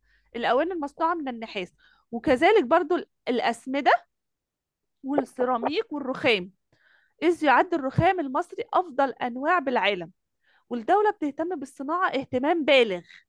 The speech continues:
اهتمام شديد يعني، كما أنها بتدعم قطاع لإنشاء المشروعات الصناعية، وبتجري عدد من الإجراءات لمساندة هذا القطاع لتو-، كتوفير الأراضي الصناعية بحق الانتفاع،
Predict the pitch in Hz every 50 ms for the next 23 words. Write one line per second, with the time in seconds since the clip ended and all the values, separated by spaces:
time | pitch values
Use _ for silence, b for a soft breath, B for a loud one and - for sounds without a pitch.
0 | _ _ _ _ _ b b b b b b b b b 233 240 - 254 233 302
1 | 359 349 - - 277 220 254 294 302 240 185 208 196 185 175 175 202 _ _ -
2 | 277 339 381 339 - 247 262 262 311 392 381 277 294 294 - 254 247 226 277 330
3 | 339 403 440 403 349 - 285 262 - 277 311 370 392 330 285 233 247 240 - -
4 | 359 359 339 302 294 - - 233 240 277 - 349 320 - - 277 254 247 233 202
5 | 180 165 156 - _ _ _ _ _ _ _ _ _ - 214 233 240 - 359 320
6 | 359 330 311 285 240 277 294 370 262 277 294 285 262 240 - 240 233 247 240 240
7 | 262 320 - - 311 311 262 269 - - 320 349 349 339 - 294 302 320 285 339
8 | 320 285 - 285 - 240 208 175 165 165 - _ _ _ _ _ _ _ _ _
9 | - 233 240 233 254 240 - - - 262 247 - 254 247 254 254 247 - 359 381
10 | 381 311 - 240 262 302 294 339 320 - - 302 285 202 196 233 226 214 208 202
11 | 196 214 - - 339 - - - 311 277 - 247 240 220 - 240 - 233 202 170
12 | 156